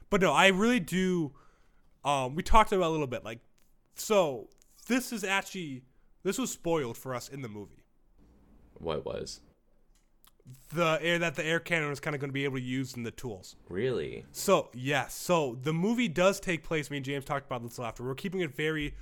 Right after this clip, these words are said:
Speaker 1: spoil-free.
Speaker 2: Yeah.
Speaker 1: But now that the movie's been used here, but, like, the movie happens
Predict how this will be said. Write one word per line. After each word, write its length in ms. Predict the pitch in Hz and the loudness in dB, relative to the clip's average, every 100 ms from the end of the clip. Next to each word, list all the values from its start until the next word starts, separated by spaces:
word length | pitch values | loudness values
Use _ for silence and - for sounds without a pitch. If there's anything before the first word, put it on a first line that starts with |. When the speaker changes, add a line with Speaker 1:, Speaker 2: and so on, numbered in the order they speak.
| - - | -16 -16
Speaker 1:
spoil-free. 680 | - 185 170 165 233 123 - - | -4 0 0 -2 -4 -4 -6 -14
Speaker 2:
Yeah. 100 | - | -4
Speaker 1:
But 160 | 180 151 | 0 0
now 120 | 170 | 0
that 160 | 165 135 | -2 -4
the 60 | |
movie's 240 | 160 156 147 | -4 -2 -2
been 120 | 139 | -4
used 240 | 123 120 | -4 -6
here, 200 | - 139 | -6 -6
but, 240 | 110 143 123 | -4 -6 -6
like, 180 | 117 - _ _ _ | -8 -10 _ _ _
the 60 | 156 | -2
movie 320 | 185 240 240 | 0 2 0
happens 600 | 175 196 190 170 131 - | 0 -2 0 -4 -6 -10